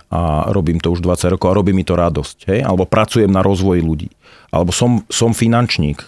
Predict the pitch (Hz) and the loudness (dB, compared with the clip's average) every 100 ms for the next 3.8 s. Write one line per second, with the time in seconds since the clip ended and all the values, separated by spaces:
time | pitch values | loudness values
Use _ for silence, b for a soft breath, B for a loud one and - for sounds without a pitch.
0 | - - 90 90 95 95 95 98 98 95 | -8 -2 0 0 0 2 2 2 2 2
1 | 92 95 92 87 87 92 82 - B B | 0 0 0 0 -2 -2 -4 -8 B B
2 | B - 92 _ 151 170 135 143 123 131 | B -8 -8 _ 2 2 2 0 0 -2
3 | 113 87 - _ - 139 - 127 | 0 -2 -4 _ 0 0 2 0